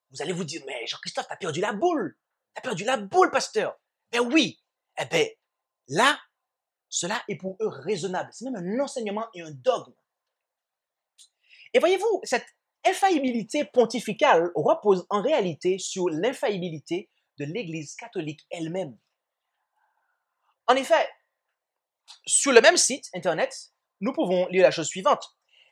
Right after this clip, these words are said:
L'infaillibilité pontificale repose sur l'infaillibilité de la révélation confiée à l'Église. Avec les cardinaux et les évêques, le souverain pontife constitue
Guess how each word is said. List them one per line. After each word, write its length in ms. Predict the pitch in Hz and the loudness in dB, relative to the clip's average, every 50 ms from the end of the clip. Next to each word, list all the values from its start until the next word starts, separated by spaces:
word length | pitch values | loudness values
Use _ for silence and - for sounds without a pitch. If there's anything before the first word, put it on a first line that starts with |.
| _ _ - - | _ _ -10 -4
L'infaillibilité 920 | - 156 214 320 370 - - 415 403 381 392 403 392 370 349 - - 269 - | 2 6 6 6 6 4 0 2 2 4 6 4 4 4 2 -2 -2 -2 -2
pontificale 800 | - - 392 381 - 339 254 - 226 160 - 196 160 156 175 | 2 0 0 2 2 -2 -2 -2 -4 0 4 6 6 6 6
repose 520 | 180 151 180 294 320 320 - 208 202 190 - | 4 6 6 4 4 4 4 2 2 2 -2
sur 180 | - - 214 | -4 -2 -2
l'infaillibilité 1000 | 190 185 214 311 - - - 320 294 247 226 190 220 220 208 202 156 - - 202 | 0 4 4 2 2 4 2 2 2 2 -2 -2 -4 -4 -4 -4 -6 -6 -8 -4
de 100 | 156 175 | -4 -2
la 140 | 175 165 156 | -2 -2 -2
révélation 760 | 160 196 277 285 240 254 220 190 185 - - 220 226 220 - | -4 -6 -6 0 0 2 2 2 -2 -4 -4 -4 -4 -4 -8
confiée 460 | - - 403 370 - - - 185 185 - | -10 -8 -8 -8 -8 -8 -4 -2 -2 0
à 120 | - 156 | 0 0
l'Église. 580 | 151 147 123 127 143 131 110 104 - - - _ _ _ _ _ - - - - - | 0 -2 -8 -10 -16 -18 -16 -18 -20 -20 -20 _ _ _ _ _ -20 -20 -20 -10 0
Avec 380 | - 226 226 214 349 440 427 - | 2 2 2 4 2 0 0 2
les 200 | 233 208 214 - | 0 0 0 0
cardinaux 540 | - 359 349 320 226 202 226 214 208 196 196 | 2 4 4 4 2 2 0 2 2 2 2
et 80 | 143 147 | 2 0
les 240 | 185 294 320 208 208 | 0 0 0 0 0
évêques, 400 | 175 135 123 139 170 - - - _ _ - _ - | -2 0 0 -2 -2 -2 -4 -20 _ _ -20 _ 0
le 160 | 165 202 - | 2 2 4
souverain 540 | - - - 415 427 339 302 277 247 226 - | 4 8 8 8 10 10 6 4 4 0 0
pontife 580 | - - 330 349 294 - - 226 254 - - _ _ _ _ _ - | -2 -4 0 0 0 0 -2 -6 -6 -6 -8 _ _ _ _ _ 2
constitue 640 | 415 427 427 - - 294 226 - - 233 240 269 - | 2 2 2 2 -2 -4 -4 -4 -6 -6 -6 -6 -8